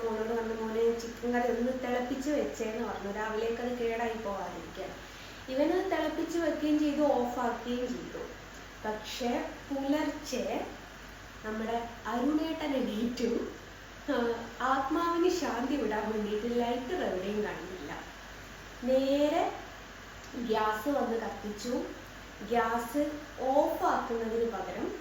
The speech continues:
ആ, തീ കുറച്ചങ്ങ് വെച്ചു. അഞ്ചു മണിക്കാണിത് സംഭവം. ഇതെങ്ങാൻ എൻ്റെ മകനോട് ആ തിളപ്പിച്ച സമയത്ത് ഓഫാക്കാൻ മറന്നു പോയതായിരുന്നെങ്കിൽ ഒന്നായിട്ട് കത്തിപ്പോവുമായിരുന്നു.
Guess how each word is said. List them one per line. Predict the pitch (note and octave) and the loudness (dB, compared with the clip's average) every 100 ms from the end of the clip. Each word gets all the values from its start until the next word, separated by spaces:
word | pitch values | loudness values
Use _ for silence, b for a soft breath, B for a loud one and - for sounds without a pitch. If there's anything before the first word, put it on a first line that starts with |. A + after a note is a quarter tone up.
| - - - - - - - - - | -10 -14 -14 -14 -14 -16 -16 -16 -10
ആ, | G#3 G#3 G#3 G#3 | -4 -2 -2 -2
തീ | C#4 D4+ D4+ | 0 0 2
കുറച്ചങ്ങ് | D4 D#4+ D#4+ D#4 A#3+ G3 | 2 4 0 0 -2 -2
വെച്ചു. | - - - - - - - - - - - - | -4 -6 -10 -10 -10 -12 -14 -14 -16 -16 -14 -2
അഞ്ചു | A#3 B3 D4+ | 2 4 4
മണിക്കാണിത് | D4 C#4 C#4 C4+ A#3+ A#3+ B3 | 4 2 2 2 2 2 0
സംഭവം. | A3 F#3+ G3+ A#3 D4 G3 | -2 -2 0 0 0 -2
ഇതെങ്ങാൻ | G#3 G#3+ A#3 B3 B3+ | -4 -2 0 0 0
എൻ്റെ | A#3 B3 | 0 2
മകനോട് | B3 G#3+ G#3 A#3+ C#4+ D4 D4+ D#4+ D#4+ B B B - - | 0 0 0 0 2 4 4 0 -2 B B B -14 -2
ആ | B3 B3+ B3 A#3+ A#3 | 2 4 2 0 0
തിളപ്പിച്ച | A#3 A3+ A3+ C4 - | 0 0 0 -4 -2
സമയത്ത് | C#4 C4 A#3 A#3 A3+ A3+ | -2 -2 -2 -2 -2 -2
ഓഫാക്കാൻ | G#3+ G3+ A#3 A3 G#3+ A3 A#3 | -2 -2 0 -2 -2 -2 -2
മറന്നു | A3 G3 F#3+ G3 G#3+ | 0 -2 -2 -2 -2
പോയതായിരുന്നെങ്കിൽ | G#3 G3 F#3 F#3 F#3 E3+ F3+ F#3 G3 F#3 F#3+ A#3+ D4 - - | -2 -4 -4 -4 -4 -6 -6 -4 -4 -2 -2 -2 -2 -4 -6
ഒന്നായിട്ട് | G#3+ G#3+ G#3+ A3 A3+ A#3 C#4+ | -4 -2 -2 -2 2 2 0
കത്തിപ്പോവുമായിരുന്നു. | F#3 - - G3 F#3+ F#3 F3+ E3+ F3+ F3+ F#3 C#4 | -2 -4 -4 -6 -6 -4 -4 -4 -6 -4 -2 -2